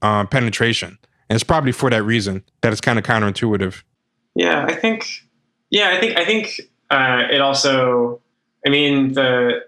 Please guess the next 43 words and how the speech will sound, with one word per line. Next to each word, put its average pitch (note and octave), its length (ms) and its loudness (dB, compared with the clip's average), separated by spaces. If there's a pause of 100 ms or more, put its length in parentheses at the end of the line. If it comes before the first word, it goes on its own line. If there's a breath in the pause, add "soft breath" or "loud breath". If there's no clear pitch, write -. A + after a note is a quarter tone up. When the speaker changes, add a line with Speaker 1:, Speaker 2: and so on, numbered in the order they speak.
(200)
Speaker 2:
the C3+ 200 0
implication C3 680 0
that, A2 160 -2
like, A2 260 -2
women A2+ 260 0
might A2 180 0
not A2+ 180 -2
face G#2+ 240 -2
racial A2+ 240 0
bias B2+ 420 0
categorically A#2 880 -2
is B2 200 0
sort B2 140 0
of, A#2 120 -2
I A#2+ 80 -2
think, A#2 140 -4
something A2 300 -4
that, G#2 260 -6 (320)
like, - 260 -6
scientists B2 600 0
and A2+ 340 0
lay A2 140 0
people G#2+ 320 -4
just A2+ 240 -4
don't G#2+ 360 -4 (280)
believe A2+ 260 -2
to - 60 -12
be G#2 100 -4
true. G#2 400 0
You C3 100 2
know, C3+ 80 2
I C3 80 0
think, C#3+ 180 0
I C3+ 100 -2
think, C#3 280 -2 (200 loud breath)
like, C3+ 120 2
that, E3+ 160 0
that's E3+ 180 0
an G3 60 2
implication C3+ 460 0
of A2+ 60 -2
the A#2 80 -2
subordinate, A#2 400 -2